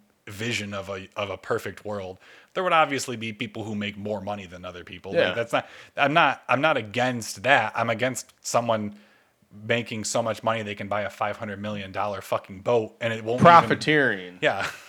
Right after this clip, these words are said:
Speaker 1: <laughs> right,
Speaker 2: Yeah.
Speaker 1: exactly. Like, that's, that's so morally wrong when there are people struggling every single day,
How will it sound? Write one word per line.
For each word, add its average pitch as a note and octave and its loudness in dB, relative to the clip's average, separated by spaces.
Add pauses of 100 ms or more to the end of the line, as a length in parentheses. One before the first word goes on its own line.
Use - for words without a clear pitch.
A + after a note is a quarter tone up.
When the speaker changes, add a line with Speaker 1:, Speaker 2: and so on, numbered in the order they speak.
(140)
Speaker 1:
<laughs> - -6
right, D3 4
Speaker 2:
Yeah. A2 -6
Speaker 1:
exactly. B2 2 (440)
Like, G#2+ -2 (640)
that's, B2 2 (920)
that's C#3+ 2 (960)
so E3 2
morally B2 0
wrong A2+ -4
when A2 -4
there G#2 -4
are F#2+ -8
people A2 -8
struggling G#2 -6
every A2 -8
single G#2+ -8
day, G2+ -8